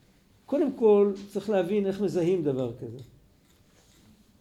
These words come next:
אז אצלנו זה נורא פשוט. מי, מי אף פעם בחיים שלו לא שכח ספירת העומר? יש כאלה יהודים.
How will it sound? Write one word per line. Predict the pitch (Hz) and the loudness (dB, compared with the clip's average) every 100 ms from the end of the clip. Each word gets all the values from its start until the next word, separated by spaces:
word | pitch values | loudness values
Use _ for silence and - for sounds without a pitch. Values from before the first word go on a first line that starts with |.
| _ _ _ _ _ _ _ _ _ _ _ | _ _ _ _ _ _ _ _ _ _ _
אז | 160 156 | -6 -6
אצלנו | 160 240 285 185 | -4 -2 0 2
זה | 180 | 2
נורא | 170 208 | 2 0
פשוט. | 208 - 220 131 - - - _ _ _ _ _ _ _ _ _ _ _ _ _ _ _ _ _ _ - - | 0 -2 -2 -2 -4 -16 -20 _ _ _ _ _ _ _ _ _ _ _ _ _ _ _ _ _ _ -18 -2
מי, | 240 226 208 | -2 -2 -2
מי | 233 262 | 0 0
אף | 247 | 0
פעם | 233 202 | 0 0
בחיים | 196 202 | 0 0
שלו | 196 175 170 | 2 2 4
לא | 175 | 2
שכח | 175 151 160 | 0 -4 -4
ספירת | - 160 151 151 | -2 0 0 2
העומר? | 143 143 123 120 127 | 0 0 -4 -6 -6
יש | 156 | -6
כאלה | - 190 190 | 0 0 2
יהודים. | 196 202 196 220 | 4 2 2 -2